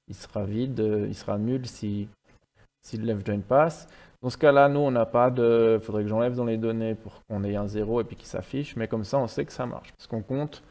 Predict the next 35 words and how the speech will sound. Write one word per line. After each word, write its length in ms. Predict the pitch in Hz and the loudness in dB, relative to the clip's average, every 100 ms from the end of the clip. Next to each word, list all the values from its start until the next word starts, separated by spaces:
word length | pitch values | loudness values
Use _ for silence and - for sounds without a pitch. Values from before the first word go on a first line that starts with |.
| - _ - | -20 _ -10
quelque 160 | 107 | -6
chose 240 | 147 165 127 | 0 0 0
où 40 | |
potentiellement 720 | 127 147 151 139 143 139 156 | 2 2 2 0 0 2 0
le 140 | 165 | 0
nul 340 | 131 131 156 180 | 0 0 0 2
aura 220 | 120 120 | 4 4
ajouté 460 | 120 135 131 - 139 | 2 -2 -4 -4 -4
un, 220 | 127 110 - - | -4 -8 -8 -2
euh, 80 | 113 | 0
le 140 | 117 | 2
left 200 | 123 131 | 2 2
join 200 | 147 160 | 0 2
aura 160 | 135 117 | 2 2
ajouté 280 | 113 - 135 | 0 -4 -6
un 120 | 131 | -6
nul. 160 | 117 - - _ _ _ _ _ _ _ _ _ _ _ _ _ _ _ _ _ _ _ _ _ _ _ _ _ _ _ _ _ _ _ | -8 -14 -20 _ _ _ _ _ _ _ _ _ _ _ _ _ _ _ _ _ _ _ _ _ _ _ _ _ _ _ _ _ _ _
Sinon, 220 | - 117 127 | -8 -4 -2
vous 80 | |
regardez 480 | 110 107 104 110 113 - _ _ _ _ _ _ _ _ _ _ _ _ | -2 0 -2 -4 -6 -12 _ _ _ _ _ _ _ _ _ _ _ _
correction 400 | 104 104 - - | -8 -8 -8 -12
de 120 | 113 110 | -10 -8
l'examen. 440 | 101 101 107 - 107 _ _ _ _ _ _ _ _ _ _ _ _ _ - - - - _ _ _ _ _ - | -6 -6 -6 -8 -12 _ _ _ _ _ _ _ _ _ _ _ _ _ -20 -20 -20 -20 _ _ _ _ _ 0
Et 100 | 160 | 4
comme 160 | 185 175 | 4 6
ça, 120 | 220 | 4
on 140 | 208 175 | 4 4
a, 280 | 165 139 | 4 4
on 140 | 143 147 | 4 4
a 100 | 143 | 6
donc 180 | 143 - | 4 4
ça, 220 | 180 190 | 4 4
ça 160 | 170 | 2
c'est 220 | 160 147 131 | 0 2 4
les, 460 | 123 120 117 117 | 6 6 4 2